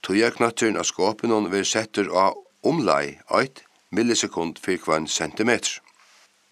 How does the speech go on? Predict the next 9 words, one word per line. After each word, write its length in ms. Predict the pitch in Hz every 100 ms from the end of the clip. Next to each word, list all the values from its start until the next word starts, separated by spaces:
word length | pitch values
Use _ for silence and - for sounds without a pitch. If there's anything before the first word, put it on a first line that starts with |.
| _ _ _
Så 200 | - 196
snærer 300 | 202 156 135
vi 100 | 104
knøtten 460 | 104 107 113 - 90
av 100 | 85
kondensatoren 880 | - 82 78 - 107 135 113 104 95
til 140 | 92
skåpet 460 | - 107 113 101 90
viser 400 | 117 120 120